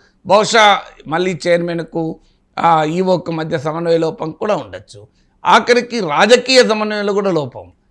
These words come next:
ఎందుకంటే ఈ తొక్కిసలాట జరిగాక టీడీపీ వాళ్ళు ఏమన్నారు, "గతంలో జగన్ ప్రభుత్వము టోకన్ల విధానం వల్లనే ఇది జరిగింది" అన్నారు. దానికి ప-, పవన్ కళ్యాణ్ వచ్చి, "లేదు, ఇది క్షమాపణ చెప్పాల్సిందే, తప్పు జరిగింది"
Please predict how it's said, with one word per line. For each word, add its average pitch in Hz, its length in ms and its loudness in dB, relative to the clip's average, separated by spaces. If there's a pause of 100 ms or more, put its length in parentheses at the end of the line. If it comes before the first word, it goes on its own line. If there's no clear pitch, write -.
(180)
ఎందుకంటే 185 340 -4
ఈ 175 240 -8
తొక్కిసలాట 190 520 0
జరిగాక 170 920 0 (420)
టీడీపీ 202 380 -2
వాళ్ళు 170 220 0
ఏమన్నారు, 156 420 -4
"గతంలో 226 600 0
జగన్ 190 440 -2
ప్రభుత్వము 190 640 -4
టోకన్ల 190 520 -2
విధానం 175 720 -2 (480)
వల్లనే 220 380 2
ఇది 208 120 0
జరిగింది" 180 400 -6
అన్నారు. - 600 -16 (380)
దానికి 233 600 2
ప-, 175 680 2
పవన్ 208 260 4
కళ్యాణ్ 190 380 0
వచ్చి, 175 240 -8
"లేదు, 160 320 -6
ఇది 175 220 -8
క్షమాపణ 151 520 -6
చెప్పాల్సిందే, 156 560 -8
తప్పు 190 260 -16
జరిగింది" 196 520 -6